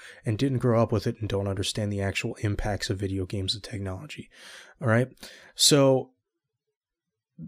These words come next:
the E S A finally decided, "Okay, we're gonna put our foot down. We're not going to, to fuck ourselves on this, and we're actually gonna do something about it." And I guess they got in touch with Sony, Nintendo, and Microsoft, or Sony, Nintendo, and Microsoft said,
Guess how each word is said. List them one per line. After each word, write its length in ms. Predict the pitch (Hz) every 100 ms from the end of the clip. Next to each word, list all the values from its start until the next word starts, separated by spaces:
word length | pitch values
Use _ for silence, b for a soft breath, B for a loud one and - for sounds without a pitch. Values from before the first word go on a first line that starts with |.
| -
the 100 | 143 160 135
E 60 |
S 200 | 156 -
A 120 | 151 160
finally 460 | - 110 113 131
decided, 460 | 147 - 107 104 110
"Okay, 280 | 120 110 101
we're 160 | 101
gonna 140 | 101 95
put 200 | - 117
our 80 |
foot 280 | 131 90 -
down. 260 | 104 98 110
We're 120 | 101
not 320 | 95 98 -
going 340 | 123 123 120 120
to, 380 | 120 117 113 117 B B B B _
to 500 | - - 107 107 113 -
fuck 320 | - 123 127
ourselves 480 | 117 - 110 98 95
on 200 | 113 104
this, 280 | 98 104 -
and 100 | 110
we're 140 | 101 110
actually 380 | 151 165 175
gonna 200 | 160 151
do 200 | 131 139
something 440 | 143 123 120 120 117
about 360 | 104 107 107
it." 120 | 117 135
And 100 | 104
I 80 | 98
guess 240 | 113 -
they 60 | 120
got 220 | 117 113
in 60 | 110
touch 280 | - 120 120
with 80 | 107
Sony, 340 | 120 113 120
Nintendo, 420 | 117 120 120 123
and 100 | 113
Microsoft, 500 | 110 113 123 131 127 -
or 100 | 151
Sony, 400 | - 117 123 123
Nintendo, 440 | 120 120 131 120
and 80 | 117
Microsoft 480 | 120 123 123 123 -
said, 340 | - 127 135